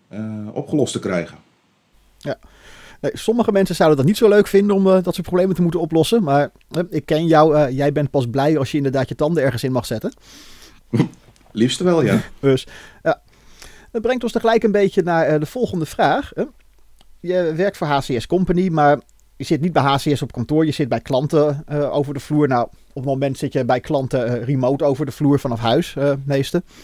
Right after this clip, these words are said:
Speaker 2: Maar je hebt voor H C S een aantal klanten gezien. Voor je bij H C S begon, heb je zelf ook bij een aantal andere organisaties gezeten.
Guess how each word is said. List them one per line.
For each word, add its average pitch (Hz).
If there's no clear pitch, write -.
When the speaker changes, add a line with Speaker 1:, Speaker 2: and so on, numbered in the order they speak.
Speaker 2:
Maar 175
je 196
hebt 233
voor 190
H 185
C 175
S 170
een 170
aantal 151
klanten 180
gezien. 185
Voor 175
je 170
bij 143
H 143
C 151
S -
begon, 143
heb 127
je -
zelf 143
ook 139
bij 131
een 120
aantal 127
andere 160
organisaties 156
gezeten. 151